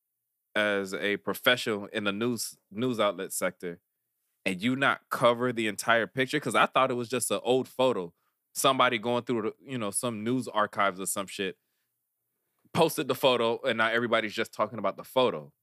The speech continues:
That's what I thought originally. But when I found out that the photo was attached to a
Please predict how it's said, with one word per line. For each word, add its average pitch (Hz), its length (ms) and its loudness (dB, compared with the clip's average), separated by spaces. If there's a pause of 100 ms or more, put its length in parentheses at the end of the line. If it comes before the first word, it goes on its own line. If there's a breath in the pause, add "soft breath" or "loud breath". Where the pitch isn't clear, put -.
(280)
That's 175 200 6
what 123 120 4
I 147 140 6
thought 95 340 0
originally. 101 680 -2 (540 soft breath)
But 104 100 4
when 117 140 0
I 135 80 6
found 143 320 2
out 123 160 2
that 113 140 -2
the 95 80 -10
photo 131 320 2
was 104 160 -6
attached 113 460 -2
to 104 320 -2
a 85 60 -6